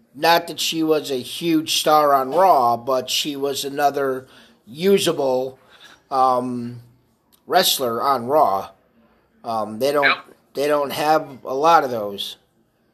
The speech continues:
Speaker 2: Right. Now, how on point was Charlotte when she was talking to her dad backstage?
Speaker 1: How,
Speaker 2: Everything she said.
Speaker 1: how what?
Speaker 2: How on point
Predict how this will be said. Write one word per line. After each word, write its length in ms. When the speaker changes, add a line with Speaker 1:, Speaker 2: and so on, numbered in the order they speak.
Speaker 2:
Right. 260
Now, 160
how 520
on 120
point 640
was 140
Charlotte 460
when 160
she 120
was 160
talking 320
to 60
her 180
dad 260
backstage? 720
Speaker 1:
How, 320
Speaker 2:
Everything 220
she 120
said. 100
Speaker 1:
how 280
what? 580
Speaker 2:
How 360
on 360
point 380